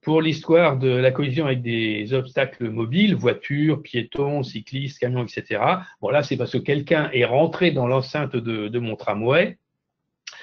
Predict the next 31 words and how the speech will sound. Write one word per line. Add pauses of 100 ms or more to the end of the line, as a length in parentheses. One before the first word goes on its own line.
(320)
Là,
je
peux
rien
faire
pour
lui.
Euh,
donc,
il
va
falloir
quand
même
que,
euh,
je
puisse
mettre
des
panneaux
d'avertissement
à
droite
et
à
gauche
pour
dire
aux
gens, «